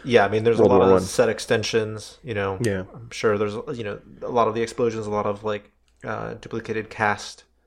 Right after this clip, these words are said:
Speaker 1: um, for that. And when you mentioned Top Gun Maverick, you know,
Speaker 2: Mm-hmm.
Speaker 1: that's the, the great thing about visual effects when done right. It can be
Speaker 2: Mm-hmm.
Speaker 1: seamless, and you don't even notice it, and that's why it's nominated here.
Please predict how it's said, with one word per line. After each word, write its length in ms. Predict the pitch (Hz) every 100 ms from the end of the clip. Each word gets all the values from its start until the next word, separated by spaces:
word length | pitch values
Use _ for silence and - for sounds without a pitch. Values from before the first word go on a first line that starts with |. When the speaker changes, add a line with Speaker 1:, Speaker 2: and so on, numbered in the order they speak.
| _ _
Speaker 1:
um, 280 | 110 104 101
for 180 | - 110
that. 320 | 104 107 -
And 300 | 113 107 113
when 160 | 113
you 140 | 113 113
mentioned 380 | 117 110 113 107
Top 260 | - 98 -
Gun 320 | 113 107 104
Maverick, 460 | 110 107 104 117 113
you 60 | 110
know, 160 | 107 - _ - -
Speaker 2:
Mm-hmm. 520 | 110 104 98 - 220
Speaker 1:
that's 200 | 160 156
the, 180 | - 175
the 200 | 147 165
great 320 | 139 147 147
thing 160 | - 160
about 360 | 143 127 127 131
visual 280 | 123 117
effects 440 | 104 117 107 - -
when 300 | 151 117 107
done 200 | 120 104
right. 280 | 107 104 98
It 140 | 160 135
can 100 | 120
be 180 | 123 127
Speaker 2:
Mm-hmm. 60 |
Speaker 1:
seamless, 720 | - - 143 143 110 104 - -
and 100 | 120
you 60 |
don't 140 | 123 127
even 180 | 120 117
notice 340 | 120 127 -
it, 220 | 101 - -
and 100 | 107
that's 180 | 107
why 140 | 113 107
it's 120 | 104
nominated 540 | 104 101 101 101 95
here. 300 | 98 110 -